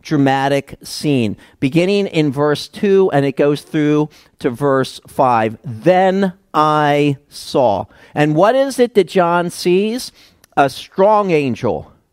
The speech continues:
proclaiming with a loud voice. We have three references in the book of Revelation to a strong angel. And the word here, strong, means active power.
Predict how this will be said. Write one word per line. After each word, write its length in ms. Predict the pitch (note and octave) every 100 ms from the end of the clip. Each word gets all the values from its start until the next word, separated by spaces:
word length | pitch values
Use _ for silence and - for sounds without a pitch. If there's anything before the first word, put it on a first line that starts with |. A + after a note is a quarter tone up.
| _
proclaiming 640 | - C3 - D3+ D3+ D3+ C#3+
with 180 | A#2+ -
a 60 | G2+
loud 720 | G2 G#2 A2+ A2+ A2+ A2 A2 _ _ _
voice. 640 | G2 A#2+ G2 F2+ E2 - - - - -
We 160 | D#3
have 360 | G3 F#3+ F3 D3
three 680 | - D#3 F#3 G3+ G#3+ A3 G#3 _ _
references 1040 | A2+ B2 D#3 - D#3 B2+ - A#2+ G#2 G#2+ -
in 200 | C3+ B2
the 80 | A#2
book 260 | C#3+ -
of 140 | C3 C#3+
Revelation 760 | C#3 B2+ C3 C3 C3+ - A2+
to 240 | - C3 -
a 160 | A#2 A2+
strong 1040 | - - - B2 B2 C3 C3+ C3+ C#3 C#3 - _ _ B2
angel. 460 | B2+ B2 A2 A#2+
And 120 | C3
the 40 | G3
word 240 | D#4 F4+
here, 160 | E4+ A#3
strong, 480 | - G#3+ F#3+ F3+ D#3
means 280 | C#3+ B2 - -
active 800 | E3 G3 - - F#3 F3 E3+ _ _ _
power. 580 | - C#3 A#2+ G2+ F#2+ F2+